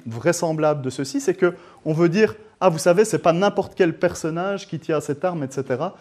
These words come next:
c'est un personnage particulier, et en plus, ici, on raconte probablement une histoire, puisque le pied, d'accord, est employé pour renvoyer à un mouvement. Alors peut-être que cette personne est venue, peut-être que cette personne a rendu visite, et cetera.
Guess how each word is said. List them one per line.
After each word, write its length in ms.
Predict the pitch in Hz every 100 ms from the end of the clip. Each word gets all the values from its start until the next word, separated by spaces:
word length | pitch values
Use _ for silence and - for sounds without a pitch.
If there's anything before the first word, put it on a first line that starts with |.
| - _
c'est 200 | - 135
un 100 | 139
personnage 440 | 135 147 147 139 135
particulier, 560 | 135 139 - 135 208
et 100 | 147
en 100 | 143
plus, 340 | 117 202 254 -
ici, 340 | 139 - 202 247 - _ -
on 80 | 127
raconte 480 | 160 165 180 175
probablement 600 | - 123 165 156 147 147
une 120 | 139 131
histoire, 340 | - 175 202
puisque 300 | 143 - 147 135 - - _ -
le 140 | 123
pied, 320 | 123 - 165 254 - 117
d'accord, 340 | 107 151 156
est 120 | 135
employé 440 | 135 - 127 139 175
pour 380 | - 151 117
renvoyer 440 | - 131 120 120 143
à 80 | 120
un 100 | 113
mouvement. 580 | 135 131 135 113 190 - - -
Alors 200 | 117 -
peut-être 280 | 135 160 160
que 80 |
cette 220 | 131 127 -
personne 320 | 127 143 131
est 80 | 113
venue, 360 | 156 156 160
peut-être 320 | 156 127 131
que 80 | 131
cette 180 | 117 123
personne 280 | 127 - 131
a 60 |
rendu 260 | 110 135 135
visite, 300 | 135 143 143
et 80 | 123
cetera. 340 | 117 127 180